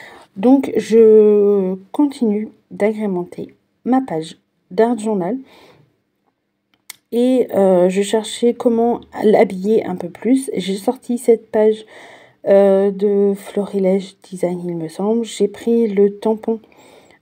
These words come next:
euh, du feuillage, je l'aime beaucoup celui-là, et je suis venue le tamponner en haut, euh, pour agrémenter, vu que je vais coller par la suite,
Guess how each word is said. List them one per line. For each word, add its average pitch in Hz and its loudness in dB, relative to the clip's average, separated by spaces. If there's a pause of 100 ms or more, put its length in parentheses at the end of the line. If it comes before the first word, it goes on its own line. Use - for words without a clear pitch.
(140)
euh, 185 -2 (140)
du 247 -2
feuillage, 208 2
je 202 -6
l'aime 214 0
beaucoup 202 -8
celui-là, 180 -4
et 240 2
je 214 -6
suis 214 -6
venue 202 -2
le 165 -2
tamponner 220 0
en 190 -2
haut, 208 -2 (580)
euh, 185 -2 (2000)
pour 202 -4
agrémenter, 220 2
vu 202 -6
que 180 -8
je 190 2
vais 190 0
coller 220 0
par 202 -6
la 175 -8
suite, - -10